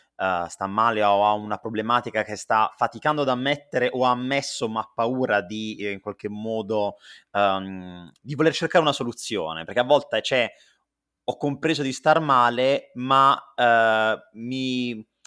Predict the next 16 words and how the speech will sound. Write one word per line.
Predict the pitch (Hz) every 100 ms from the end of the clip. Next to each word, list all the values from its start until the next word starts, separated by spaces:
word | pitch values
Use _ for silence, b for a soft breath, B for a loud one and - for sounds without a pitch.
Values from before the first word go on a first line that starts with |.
| _
conosco | - 160 190 - -
lo | 160
star | 143 - 139 135
male, | 131 117 120 131
ma | 135
non | 143 143
conosco | 165 147 147 151
come | 151 127
potrei | - 131 135
stare | 143 - 123 113 117
se | -
cercassi | - 120 117 -
di | 107
risolvere | 101 104 95 92
questo | 95 90 85
problema." | 90 78 78 73 76